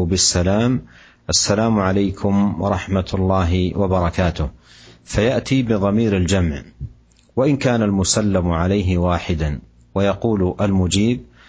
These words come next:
"عليكم"، "وعليكم السلام ورحمة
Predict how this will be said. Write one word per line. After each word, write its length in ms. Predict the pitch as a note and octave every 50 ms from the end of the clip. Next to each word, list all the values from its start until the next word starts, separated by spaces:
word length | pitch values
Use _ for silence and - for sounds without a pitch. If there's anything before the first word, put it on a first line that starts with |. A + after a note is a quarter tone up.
| - - _ _ _ -
"عليكم"، 800 | E2 F2 F#2+ G2+ A2 A2 G#2 F#2 - - G#2+ A2+ B2 B2+ A#2 - - - - - - - -
"وعليكم 640 | - G#2 F#2+ E2+ F#2+ G2+ G#2+ G#2+ G2+ - - G2 F#2
السلام 760 | F2+ E2 - - - F#2+ F2+ F#2 G2 G#2 A2+ A#2+ A#2+ - -
ورحمة 380 | F#2 F#2+ F#2+ F#2 - G2 F#2